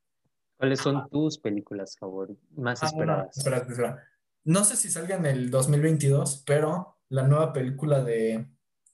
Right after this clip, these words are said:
Speaker 2: Va a salir Bren-, Brendan Fraser, que, pues,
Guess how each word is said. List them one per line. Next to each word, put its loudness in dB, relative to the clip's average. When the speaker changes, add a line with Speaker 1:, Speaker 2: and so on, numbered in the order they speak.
Speaker 2:
Va 6
a 0
salir 0
Bren-, -2
Brendan 0
Fraser, -2
que, -8
pues, -4